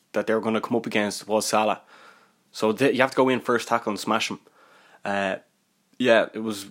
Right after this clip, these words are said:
really unfortunate the way Salah got injured. Like, Ramos obviously did pull him down, but I don't think he actually, like, he wasn't like, "Oh, okay, I'm gonna dislocate his arm here."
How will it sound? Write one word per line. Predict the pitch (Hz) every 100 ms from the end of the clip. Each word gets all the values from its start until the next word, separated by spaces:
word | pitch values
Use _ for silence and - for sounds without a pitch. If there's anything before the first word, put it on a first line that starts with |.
| _ _
really | 123 120
unfortunate | 110 113 110 101
the | 104
way | 104 104 104 -
Salah | - 110
got | 104 101
injured. | 113 120 123 113 - -
Like, | 92 95 - _ - -
Ramos | 117 113
obviously | 107 107 107
did | 110 107
pull | 107
him | 104
down, | 98 104 110
but | 101 104
I |
don't | 107 117
think | 110 104
he | 104
actually, | 101 101 101 -
like, | 98
he | -
wasn't | 107 117 107
like, | 104 -
"Oh, | 107
okay, | 98 101 101 - -
I'm | 107
gonna | 107
dislocate | 113 - 107 101
his | 98
arm | 101 104 113
here." | 110 98